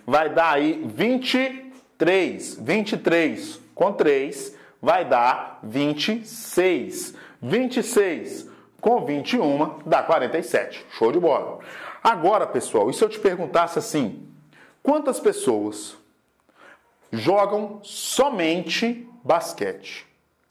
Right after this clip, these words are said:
Olha, a pergunta, somente basquete. Ô, gente, somente basquete? Olha aqui, aqui tá o basquete todo.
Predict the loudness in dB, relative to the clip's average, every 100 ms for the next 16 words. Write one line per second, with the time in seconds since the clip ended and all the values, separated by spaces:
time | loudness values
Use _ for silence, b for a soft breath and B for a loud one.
0 | 0 2 4 0 -6 -2 0 2 0 -4
1 | -8 -16 B B B -18 -14 -2 2 2
2 | 0 -2 0 2 0 -4 -2 -2 -4 -16
3 | _ 0 0 -2 -6 -8 -8 -14 -16 -18
4 | _ B B B B 0 2 -2 -4 -12
5 | -16 -2 0 2 0 -4 0 0 2 2
6 | 2 0 -6 -10 -18 B B B B B
7 | 2 2 0 -2 -2 0 2 2 2 -2
8 | -2 0 2 2 0 -10 -14